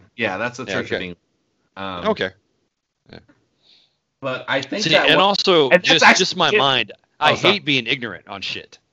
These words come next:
Speaker 1: No, I do too, but I'm still insanely ignorant, so
Speaker 2: <clears throat>
Speaker 1: trust me, like, I feel very insecure with a lot of, you know, some of these questions. I'm like, I know good, solid answers, and then part of me wants to branch out, then I'm like, "No, don't branch out, just stick to the basics." So what I've given you is the basics, but,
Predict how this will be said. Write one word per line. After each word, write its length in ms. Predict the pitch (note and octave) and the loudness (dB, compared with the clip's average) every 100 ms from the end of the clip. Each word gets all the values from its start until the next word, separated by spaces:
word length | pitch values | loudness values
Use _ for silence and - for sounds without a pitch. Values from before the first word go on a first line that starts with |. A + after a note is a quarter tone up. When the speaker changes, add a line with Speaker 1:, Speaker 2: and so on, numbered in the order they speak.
| _ _ - | _ _ -4
Speaker 1:
No, 120 | G#3 | 0
I 160 | F3 F#3 | 4 4
do 140 | F3 | 2
too, 300 | - D#3+ - C3+ | -6 -6 -6 0
but 120 | D#3 | 4
I'm 160 | D#3 G#3+ | 6 4
still 280 | - G3+ D#3+ | 4 4 4
insanely 640 | A2+ - C#3 C#3 B2 A2 | 0 0 2 2 0 -2
ignorant, 380 | G2+ G2 F#2+ - | -4 -6 -8 -6
so 180 | A#2+ G#2+ | -4 -4
Speaker 2:
<clears throat> 140 | - | -4
Speaker 1:
trust 260 | C3+ B2+ B2+ | -2 -2 -4
me, 160 | B2 | -6
like, 260 | A#2 G#2+ G#2 | -4 -4 -4
I 160 | A#2+ B2 | -4 -4
feel 480 | - C3+ A#2+ G#2+ - C#2+ | -2 -2 -2 -4 -10 -20
very 340 | G2 C#3 C3+ C3 | -4 0 0 -2
insecure 480 | B2 A#2+ - C3 | -8 -14 -8 -6
with 120 | A#2+ G#2 | -4 -4
a 40 | |
lot 220 | G#2+ G#2+ | -4 -2
of, 120 | G#2 - - - | -4 -10 -20 -8
you 60 | |
know, 80 | B2+ | -2
some 160 | B2 D3+ | 0 0
of 80 | C3+ | 0
these 140 | B2 | 0
questions. 340 | C#3 C3 B2+ | 2 0 0
I'm 80 | G#2 | -6
like, 160 | G2+ G#2 | -6 -6
I 80 | A#2 | -6
know 280 | A2+ B2+ B2+ | -4 -4 -4
good, 240 | C3 A#2 | -4 -6
solid 400 | - C3 C3+ C3 | 0 2 4 0
answers, 400 | C3+ B2+ C3 A#2+ | -4 -6 -8 -8
and 100 | A2+ | -6
then 180 | G#2+ G2+ | -8 -8
part 220 | - B2+ | -2 -2
of 80 | B2 | -2
me 60 | |
wants 180 | A2+ A2 | -6 -6
to 80 | G#2+ | -4
branch 300 | F#2+ G#2 A2 | -2 -2 0
out, 180 | A2 G#2 | -2 -2
then 100 | G2 | -6
I'm 80 | G2 | -6
like, 160 | G2 | -8
"No, 260 | C#3 C3+ C3 | -4 -2 -2
don't 200 | D3+ C#3+ | -4 -2
branch 300 | C#3+ C3+ C3 | -2 -2 -2
out, 220 | A#2+ A#2 | -2 -2
just 140 | G#2 - | -6 -6
stick 200 | B2 B2 | -8 -6
to 80 | A#2+ | -6
the 100 | A#2 | 0
basics." 440 | G2+ G#2 G#2+ - | 0 0 -6 -6
So 140 | A#2 | -4
what 100 | A2 | 2
I've 140 | B2+ A2+ | 2 2
given 200 | B2+ B2+ | -4 -2
you 120 | G#2+ | -4
is 80 | F#2 | -6
the 80 | F#2+ | -2
basics, 420 | G#2 A2 G#2 - | -2 0 -6 -4
but, 220 | F#2+ - | -6 -6